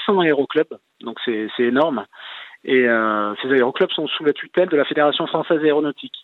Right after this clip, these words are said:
Donc en France, on peut commencer à, à piloter, à apprendre à piloter avant de conduire une voiture. Il n'y a pas, il n'y a pas d'âge, euh, minimum.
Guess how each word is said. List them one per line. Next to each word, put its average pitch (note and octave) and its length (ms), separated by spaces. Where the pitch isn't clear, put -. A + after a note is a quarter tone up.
Donc C#3 160
en C#3 120
France, - 260
on E3 80
peut A3+ 200
commencer F3+ 580
à, B2 480
à C#3 100
piloter, C#3+ 540
à C3 140
apprendre F3 260
à D3+ 80
piloter D3 480
avant D#3+ 200
de F#3 80
conduire E3+ 300
une E3+ 80
voiture. C#3 460
Il B2+ 60
n'y A#2+ 40
a A#2 60
pas, - 140
il C3 60
n'y - 20
a A#2 60
pas C#3+ 120
d'âge, C#3+ 320
euh, A#2 220
minimum. B2 400